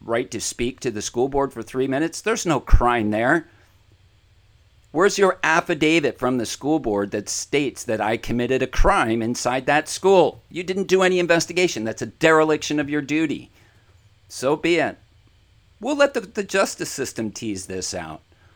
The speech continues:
I don't need to enter into this debate on the sidewalk. But anyway, being free is not easy, folks. It's not. Requires a tremendous amount of courage.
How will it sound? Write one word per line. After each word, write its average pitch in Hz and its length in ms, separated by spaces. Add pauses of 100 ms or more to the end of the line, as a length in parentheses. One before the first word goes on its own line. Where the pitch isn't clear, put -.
(140)
I - 80
don't 180 160
need 180 160
to 165 180
enter 135 220
into 120 300
this 110 200
debate 98 440
on 95 80
the 85 100
sidewalk. 76 600 (580)
But 160 220 (180)
anyway, 131 520 (520)
being 170 260
free 175 300
is 117 160
not 120 240
easy, 117 360
folks. - 540 (160)
It's 123 260
not. 107 500 (560)
Requires 135 420
a 110 40
tremendous 120 420
amount 113 240
of - 60
courage. 117 380